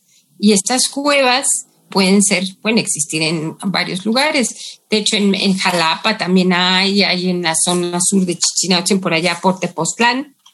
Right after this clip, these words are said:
Pero lo maravilloso es que esto está aquí en la ciudad. Realmente es una, una área natural protegida que, aparte de todo lo maravilloso que tienes,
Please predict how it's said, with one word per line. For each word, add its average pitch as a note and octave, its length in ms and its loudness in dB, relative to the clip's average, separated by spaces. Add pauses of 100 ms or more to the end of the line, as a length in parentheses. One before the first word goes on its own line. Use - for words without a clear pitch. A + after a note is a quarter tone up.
(240)
Pero G#3 140 4
lo G3 60 6
maravilloso G3+ 640 2
es A#3 200 2
que C4 80 0
esto - 200 -2
está G#3+ 220 0
aquí G#3+ 200 0
en A3 80 6
la G#3 100 4
ciudad. A#3 380 0
Realmente G#3 800 0
es G#3 160 0
una, A#3+ 420 0 (260)
una A3+ 180 2
área G#3+ 440 2
natural F#3+ 500 0
protegida A3 760 0 (280)
que, F#3+ 240 0 (140)
aparte G#3 500 0
de G#3+ 100 2
todo G#3+ 180 -2
lo G#3 100 4
maravilloso F#3+ 680 0
que G3 100 -6
tienes, G3 800 0